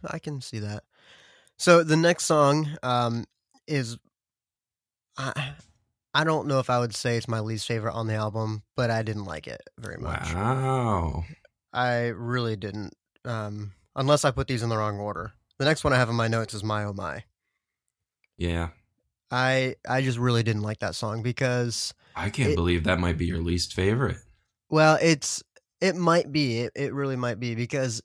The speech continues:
Speaker 1: it didn't, like, at least the one with Shawn Mendes, it still sounds like her a little bit. This one, I was like, "What the heck?"
Speaker 2: Hmm.
Speaker 1: Because it would, it had no Latin vibe. It was like a, more of like a hip-hop sort, trap beat than a Latin sort of thing.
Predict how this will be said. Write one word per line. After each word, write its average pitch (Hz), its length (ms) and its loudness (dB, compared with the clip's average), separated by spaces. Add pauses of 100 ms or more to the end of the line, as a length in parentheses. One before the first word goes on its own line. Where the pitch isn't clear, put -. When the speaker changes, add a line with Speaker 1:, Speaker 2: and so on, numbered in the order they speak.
Speaker 1:
it 147 120 -2
didn't, 165 360 0 (560)
like, 170 340 -6 (840)
at 185 100 2
least 226 280 -2
the 180 100 0
one 175 180 2
with 147 120 0
Shawn 135 260 0
Mendes, 117 380 0
it 175 120 -4
still 233 260 -4
sounds 196 380 -4
like 131 180 -2
her 143 200 -4
a - 100 -6
little 123 200 -2
bit. - 280 -8 (400)
This 277 180 -4
one, 151 140 2
I 156 100 0
was 170 100 -6
like, 113 160 -10
"What 208 220 -10
the 98 100 -6
heck?" 151 680 -10 (520)
Speaker 2:
Hmm. - 100 -6
Speaker 1:
Because 180 480 0
it 160 180 0
would, 156 100 0
it 170 60 4
had 160 180 2
no 170 260 0
Latin 170 360 -2
vibe. 113 320 0
It 120 40 -4
was 135 100 -4
like 147 100 -4
a, - 60 -4 (120)
more 160 200 0
of 156 80 -2
like 147 140 -2
a 113 60 0
hip-hop 123 420 -2
sort, - 220 -14
trap 120 300 -2
beat 101 260 -10
than 107 180 -6
a 90 180 -8
Latin 113 360 -4
sort 90 200 -10
of - 80 -14
thing. 65 320 -10